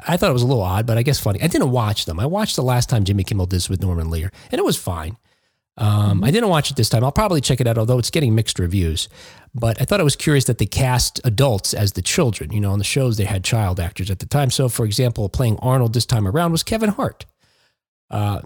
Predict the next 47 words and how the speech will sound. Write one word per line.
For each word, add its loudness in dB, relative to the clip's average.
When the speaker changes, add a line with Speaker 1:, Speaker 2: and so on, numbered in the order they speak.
Speaker 1:
I'm -20
sure -2
he's 0
a -4
great -2
sport -2
about -2
that. 0
John 2
Lithgow 0
played, 0
uh, -2
Mister 0
Drummond. 2
Uh, 0
we 2
also 2
Speaker 2:
Mm-hmm. 2
Speaker 1:
had 0
Jennifer 0
Aniston, 0
Gabriel -2
Union, 2
and, 0
uh, -2
Kathryn 0
Hahn 0
taking -2
up -4
the, 0
uh, 0
the, -6
uh, -6
major -2
roles -2
in, -2
uh, -4
Facts -4
of -4
Life. -12
Um, 0
but 0
what -2
we -2
seems 0
to 0
be, 0